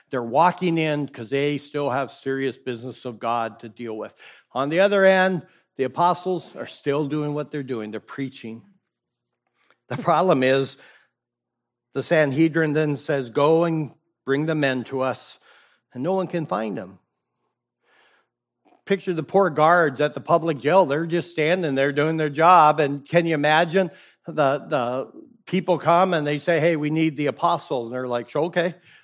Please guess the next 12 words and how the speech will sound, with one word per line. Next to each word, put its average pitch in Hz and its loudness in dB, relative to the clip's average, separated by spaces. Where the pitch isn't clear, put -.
Unlock 156 2
the 147 -2
door 151 2
and 139 0
nobody's 170 4
there. 208 2
And - -18
they're 135 -8
like, 135 -2
"Where'd 170 2
they 165 2
go?" 180 2